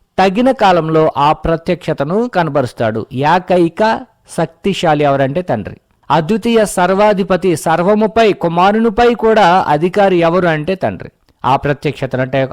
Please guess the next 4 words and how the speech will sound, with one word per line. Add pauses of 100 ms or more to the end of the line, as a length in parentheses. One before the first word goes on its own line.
ఆ
కుమారుడు
ఎప్పుడు (540)
పంపబడాలి,